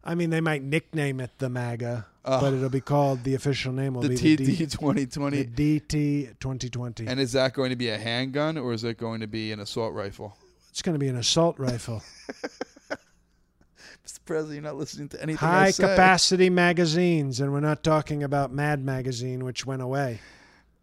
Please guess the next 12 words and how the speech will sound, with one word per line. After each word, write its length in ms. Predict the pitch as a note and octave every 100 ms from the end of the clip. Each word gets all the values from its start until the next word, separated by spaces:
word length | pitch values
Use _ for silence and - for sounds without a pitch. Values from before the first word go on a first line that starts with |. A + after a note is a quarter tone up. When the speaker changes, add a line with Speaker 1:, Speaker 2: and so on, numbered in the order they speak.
| _ _ _ _ _ -
Speaker 1:
We're 60 | C3+
talking 360 | C#3 B2+ C3
about 380 | B2+ B2+ B2 -
lots 380 | A#2 C#3+ C#3 -
of 80 | E3+
bullets. 600 | D#3 C#3+ B2 - - - - _ _ _ _ -
Speaker 2:
That's 180 | B2+ B2
awful. 480 | C#3+ - - G2 - _ _ _ _ _ _ _ _ _ _ _ _ _ _ _ _ _ _ _ -
Speaker 1:
Why 160 | C#3
is 140 | C#3 B2+
it 80 | C3
awful? 360 | B2+ - A2